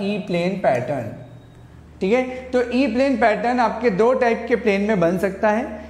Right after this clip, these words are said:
एक हो गया वाई जेड और एक हो गया एक्स जेड। जेड एक्सिस का होना कंपलसरी है। अगर आप कोई भी पैटर्न ड्रॉ कर रहे हो, चाहे हम लोग एंटीना एरे में पढ़ेंगे,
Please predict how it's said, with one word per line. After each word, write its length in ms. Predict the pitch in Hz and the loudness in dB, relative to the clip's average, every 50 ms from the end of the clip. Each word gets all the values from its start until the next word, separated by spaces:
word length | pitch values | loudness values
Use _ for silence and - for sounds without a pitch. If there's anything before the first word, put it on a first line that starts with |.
| - - - | -14 -6 0
एक 220 | 185 208 240 226 | 0 0 2 2
हो 100 | 226 220 | 0 0
गया 220 | 202 214 233 226 220 | 2 4 4 4 4
वाई 300 | 196 175 160 151 156 160 151 | 4 4 2 2 2 0 0
जेड 380 | 156 208 240 254 247 220 - - - | 0 2 2 2 0 0 -2 -4 0
और 180 | 170 175 180 180 | 2 2 2 0
एक 220 | 170 170 175 170 175 | -2 -4 -6 -4 -2
हो 100 | 156 135 | -2 0
गया 200 | 127 151 190 240 - - - 151 | 2 2 2 2 0 -2 -4 -4
एक्स 300 | 135 127 127 - - - | -4 -4 -6 -8 -8 -6
जेड। 260 | 131 110 92 - - - - - - - - - - 160 | -4 -4 -4 -6 -10 -16 -20 -20 -20 -20 -20 -12 -8 -2
जेड 280 | 123 156 233 269 269 269 | 0 2 2 4 4 2
एक्सिस 460 | 262 254 262 - 269 269 254 - - | 2 0 -2 -6 -6 -6 -6 -6 -2
का 120 | 269 254 254 240 | 0 2 2 2
होना 340 | 202 202 196 190 202 226 233 | 0 -2 -2 -2 0 -2 0
कंपलसरी 680 | - 208 180 160 160 - 175 170 165 - 165 135 139 127 | 0 0 0 0 0 0 0 -2 0 -2 -4 -4 -4 -4
है। 220 | 123 117 101 95 - - - - - - - | -6 -6 -8 -10 -10 -14 -16 -18 -16 -6 -4
अगर 260 | 175 165 180 233 247 | 0 2 2 4 4
आप 240 | 240 233 233 233 - - | 4 2 2 0 0 0
कोई 200 | 214 220 240 220 | 2 2 2 2
भी 140 | 208 247 226 - | 0 -2 0 2
पैटर्न 520 | 226 190 175 170 175 208 208 220 202 175 | 2 2 2 2 0 0 0 0 0 0
ड्रॉ 220 | 160 170 170 175 170 | 2 2 4 2 2
कर 220 | 156 165 151 151 | 2 0 0 2
रहे 200 | 165 196 214 220 208 | 2 2 2 2 2
हो, 160 | 220 233 254 302 311 - - - - - - - - - | 2 2 2 0 -2 -6 -10 -14 -16 -18 -20 -16 -4 0
चाहे 300 | 185 175 185 208 220 214 | 2 2 2 2 2 0
हम 160 | 208 202 202 | 0 2 2
लोग 180 | 220 220 220 | 2 2 0
एंटीना 420 | 185 180 175 170 180 202 202 214 220 214 - | 0 -2 0 0 2 2 2 2 0 0 0
एरे 220 | 180 185 214 240 262 | 2 2 4 4 2
में 200 | 269 262 220 - | 2 0 0 0
पढ़ेंगे, 500 | 208 175 160 151 143 139 131 127 123 | 0 0 0 -2 -4 -6 -6 -6 -6